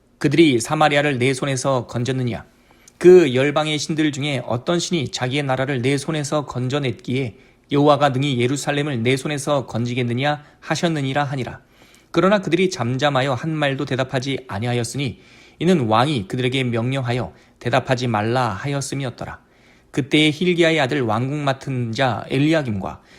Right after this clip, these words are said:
서기관 셈나와 아삽의 아들 사관 요아가 자기의 옷을 찢고 히스기야에게 나아가서 랍사게의 말을 그에게 전하니라. 이사야 삼십칠 장.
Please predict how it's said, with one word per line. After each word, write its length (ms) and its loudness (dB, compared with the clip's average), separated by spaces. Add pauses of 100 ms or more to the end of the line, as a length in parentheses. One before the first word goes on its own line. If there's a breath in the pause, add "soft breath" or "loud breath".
(120)
서기관 720 0
셈나와 640 -4 (260 soft breath)
아삽의 400 0
아들 400 0
사관 480 -2
요아가 560 -2
자기의 320 0
옷을 340 -2
찢고 500 -8 (200 loud breath)
히스기야에게 840 0
나아가서 600 -2
랍사게의 520 -4
말을 420 -4
그에게 500 -2
전하니라. 540 -6 (760 soft breath)
이사야 380 4
삼십칠 580 -4
장. 240 -10